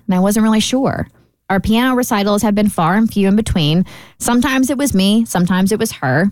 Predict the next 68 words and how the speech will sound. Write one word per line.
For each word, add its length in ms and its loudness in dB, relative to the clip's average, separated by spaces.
I 80 -2
feel 120 0
like 200 0
that 100 0
it 80 0
was 140 0
possibly 600 0
me 200 2
more 260 2
than 140 0
her. 300 -4
I 100 0
also 200 0
knew 140 2
that 160 0
piano 280 0
playing 280 0
for 140 0
her 200 2
sometimes 500 0
was 140 2
painful, 580 0
and 120 0
I 60 0
didn't 160 0
like 140 0
to 60 -2
cause 260 0
her 100 0
any 160 2
kind 280 0
of 80 -2
pain. 460 0
I 120 0
also 200 -2
didn't, 460 0
uh, 160 2
did 160 0
not 180 0
want 180 0
her 140 -2
to 80 0
feel 160 -2
like 140 0
she 200 -2
owed 240 0
me 200 2
piano 360 0
sessions. 640 -4
It's 100 0
been 100 0
a 60 0
couple 280 -2
days 440 0
since 380 -2
she 100 0
asked 220 0
me 80 2
that 160 -2
question, 400 0
and 100 2
I've 100 0
thought 220 -2
long 340 2
and 80 2
hard 280 0
on 160 0
it, 180 -2